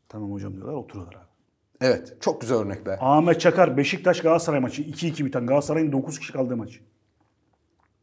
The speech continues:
Speaker 1: Galatasaray'ın dokuz kişi kaldığı maç. Beşiktaş'ta on kişi kalmıştı. İki ikilik kupa maçı, hatırlarsın sen.
Speaker 2: Hatırlıyorum.
Speaker 1: Ahmet Çakar. Burada bir faul yaptı. Oyuncu atacak. Atması lazım. Attı zaten. Burada biri faul yaptı. Beşiktaş iki bir geride.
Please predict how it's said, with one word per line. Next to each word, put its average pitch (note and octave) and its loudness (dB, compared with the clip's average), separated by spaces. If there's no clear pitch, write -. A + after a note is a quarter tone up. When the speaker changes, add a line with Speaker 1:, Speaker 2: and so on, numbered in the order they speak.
Speaker 1:
Galatasaray'ın D3 2
dokuz C3 -2
kişi - -14
kaldığı B2+ -2
maç. A2+ -6
Beşiktaş'ta D3+ -4
on D#3 2
kişi - -4
kalmıştı. B2+ -4
İki D#3 -10
ikilik D#3 -6
kupa D#3 -6
maçı, C3+ -2
hatırlarsın C#3+ -4
sen. - -4
Speaker 2:
Hatırlıyorum. G2+ -12
Speaker 1:
Ahmet C3+ 2
Çakar. B2+ -4
Burada D#3+ 0
bir E3+ 0
faul F3 8
yaptı. - 2
Oyuncu E3 4
atacak. C3+ 2
Atması E3 6
lazım. E3 8
Attı D#3+ 4
zaten. C3+ 2
Burada E3 2
biri F#3 4
faul F3+ 8
yaptı. F#3+ 4
Beşiktaş D#3 0
iki - -6
bir F3+ 0
geride. E3+ 0